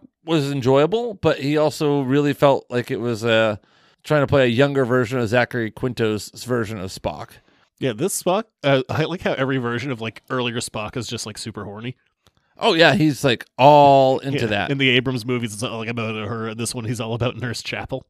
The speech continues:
Speaker 1: Yes.
Speaker 2: The character no one ever really thinks about, but, hey, th-, this show's brought her back. I actually really like, um,
Speaker 1: They
Speaker 2: their
Speaker 1: brought
Speaker 2: port-, their portrayal of Nurse Chapel, but
Speaker 1: They had to bring her back to life in this episode. <laughs>
Speaker 2: Yeah. Well, I also, like, that's,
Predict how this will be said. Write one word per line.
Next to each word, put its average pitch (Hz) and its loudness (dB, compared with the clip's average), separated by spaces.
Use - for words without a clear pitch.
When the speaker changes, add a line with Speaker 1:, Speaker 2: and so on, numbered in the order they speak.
Speaker 1:
Yes. 131 4
Speaker 2:
The - -16
character 143 -2
no 127 -4
one 123 -4
ever 123 -6
really 117 -4
thinks 127 -8
about, 123 -4
but, 127 -4
hey, 139 -4
th-, 120 -10
this 147 -2
show's 131 0
brought 107 -8
her 107 -8
back. 120 -4
I 110 -6
actually 120 -4
really 107 -4
like, 101 -8
um, 104 -10
Speaker 1:
They 135 2
Speaker 2:
their 127 4
Speaker 1:
brought 131 4
Speaker 2:
port-, - -20
their 127 -4
portrayal 113 -8
of 113 -8
Nurse 110 -10
Chapel, 117 -8
but 120 -6
Speaker 1:
They 131 2
had 135 2
to 123 -2
bring 127 0
her 123 2
back 127 2
to 117 -10
life 123 -2
in 107 -8
this 107 -10
episode. 104 -6
<laughs> 92 -10
Speaker 2:
Yeah. 117 -2
Well, 151 2
I - 6
also, - 0
like, 139 0
that's, - -8